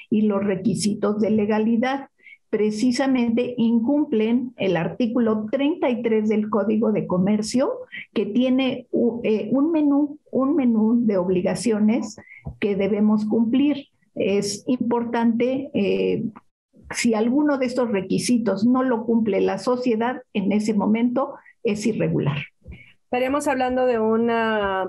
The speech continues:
Speaker 2: conjunto de personas que llevan a cabo un contrato social, pero que no lo inscriben en el registro público de comercio y, bueno, en consecuencia tampoco en el registro federal de contribuyentes, porque no puedo inscribirme al R F C si no estoy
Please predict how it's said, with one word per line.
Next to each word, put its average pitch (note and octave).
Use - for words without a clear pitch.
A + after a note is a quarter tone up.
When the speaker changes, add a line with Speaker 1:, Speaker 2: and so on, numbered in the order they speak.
Speaker 2:
conjunto A#3
de B3
personas A3+
que G#3+
llevan G#3+
a G3+
cabo G#3+
un A3
contrato G3+
social, G3+
pero G3
que G3
no G3
lo G#3+
inscriben G#3+
en F3
el E3
registro F3
público F#3+
de F#3+
comercio A3+
y, G3+
bueno, G#3
en F3+
consecuencia F#3+
tampoco F3+
en F#3
el E3+
registro G3
federal F#3+
de F#3+
contribuyentes, G#3
porque G#3
no G#3
puedo G#3+
inscribirme G#3
al G#3
R G3+
F G#3
C F#3+
si -
no F#3+
estoy G3+